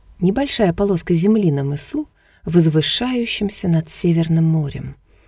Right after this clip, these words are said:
им бы туго пришлось. В конце концов, и она стала давать так мало доходов, что семья волей-неволей распалась. Когда отец умер,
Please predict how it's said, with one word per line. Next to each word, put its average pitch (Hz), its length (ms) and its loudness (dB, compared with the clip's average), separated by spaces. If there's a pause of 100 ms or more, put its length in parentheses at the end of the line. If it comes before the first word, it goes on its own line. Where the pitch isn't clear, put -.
(240)
им 170 340 4
бы 190 100 2
туго 131 440 -4
пришлось. - 800 -8 (840)
В - 120 -18
конце 170 300 2
концов, 247 640 -2
и 220 80 4
она 208 420 2
стала 143 360 -6
давать 156 560 0
так 220 280 -6
мало 170 360 0
доходов, - 800 -4 (360)
что - 200 -2
семья 247 420 2
волей-неволей 214 800 2
распалась. 135 960 -6 (420)
Когда 139 340 0
отец - 420 -6
умер, 233 460 0